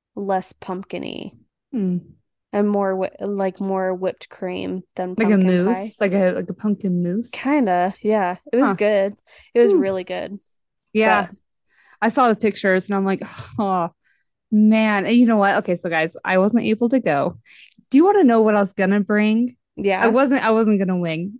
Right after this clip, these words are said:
Speaker 2: Now knowing <laughs> what was there, I feel a little bit better. But
Speaker 1: <laughs>
Speaker 2: I was gonna bring sugar-free hot chocolate with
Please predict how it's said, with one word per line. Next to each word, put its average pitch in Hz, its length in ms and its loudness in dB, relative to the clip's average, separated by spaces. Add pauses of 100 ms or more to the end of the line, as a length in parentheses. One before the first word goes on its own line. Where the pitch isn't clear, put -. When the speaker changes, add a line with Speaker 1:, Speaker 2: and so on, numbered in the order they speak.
Speaker 2:
Now 202 320 0
knowing 185 440 2
<laughs> - 180 -8
what 320 260 4
was 302 220 0
there, 196 300 2 (340)
I 214 60 -4
feel 220 220 2
a - 60 0
little 190 140 -2
bit 233 160 -4
better. 160 360 -4 (380)
But 226 140 -2
Speaker 1:
<laughs> - 0 -
Speaker 2:
I 226 180 4
was 247 140 0
gonna 302 220 2
bring 240 600 0 (400)
sugar-free 208 1040 0 (120)
hot - 360 -2
chocolate 196 640 0
with 180 240 0